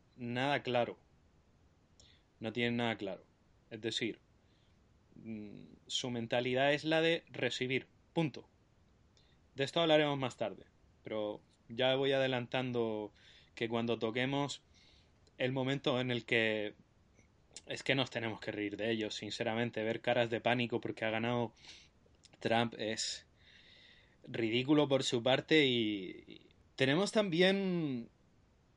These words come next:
a un presidente que acaba de llegar a la Casa Blanca, bueno, que no está allí todavía, que recordemos que hay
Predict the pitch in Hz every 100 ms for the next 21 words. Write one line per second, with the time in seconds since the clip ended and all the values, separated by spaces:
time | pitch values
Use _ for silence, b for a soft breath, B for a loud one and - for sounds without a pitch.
0 | _ 143 127 123 120 123 151 170 - 151
1 | 156 - 135 185 - 170 143 113 120 123
2 | 120 123 117 110 120 - 123 147 160 151
3 | 127 151 127 113 98 104 110 - 107 110
4 | 101 101 117 147 143 101 98 90 120 117
5 | 110 113 110 113 113 120 113 110 104 107